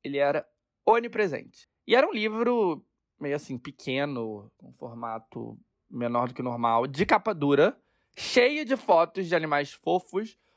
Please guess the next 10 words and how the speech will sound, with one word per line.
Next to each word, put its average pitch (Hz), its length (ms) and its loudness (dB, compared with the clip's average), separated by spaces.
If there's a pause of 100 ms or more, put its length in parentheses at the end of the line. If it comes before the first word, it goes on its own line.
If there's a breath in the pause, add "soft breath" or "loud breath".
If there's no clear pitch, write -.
(140)
com 240 160 -2
pequenas 262 440 0
frases 190 480 2
embaixo 156 640 0 (320)
das 156 180 -4
fotos 156 520 2
sobre 180 300 -2
como 226 240 -2
lidar 180 420 2
com 190 280 -4